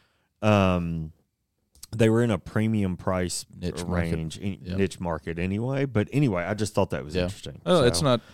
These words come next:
Speaker 2: I mean, if you wanna connect the dots here, you know, you've gotta feed chickens with commodities such as soybeans, corn.
Speaker 1: Yeah.
Speaker 2: So,
Speaker 1: Yeah.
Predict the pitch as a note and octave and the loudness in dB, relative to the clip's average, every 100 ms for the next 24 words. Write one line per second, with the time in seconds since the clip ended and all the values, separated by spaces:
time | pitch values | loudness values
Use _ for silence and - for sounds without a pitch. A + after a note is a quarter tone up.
0 | - G#2+ G#2+ G2+ - F#2+ F#2 F2 F2 _ | -6 0 2 0 0 0 2 0 -2 _
1 | _ - F#2+ F2+ - F#2 F2+ - F2+ F2 | _ -6 -2 -2 -2 0 0 0 -2 -2
2 | E2+ _ _ - - _ _ _ - F#2 | -4 _ _ -20 -20 _ _ _ -6 -2
3 | F#2 F#2+ G2 F2+ G2 F2 F#2 F2 F2+ G2+ | 0 4 4 2 -2 -2 -2 0 -2 -4
4 | F2+ - F2+ F2 - F#2 F#2+ - G2 F#2+ | -4 0 0 0 -4 -6 -6 -6 -6 -4
5 | E2+ F2+ - F#2 F2 F2+ _ - _ - | -4 -6 -6 -6 -4 -6 _ -20 _ 0
6 | G#2 B2 - F#2 F2+ F2 F2+ | 2 2 0 0 2 2 4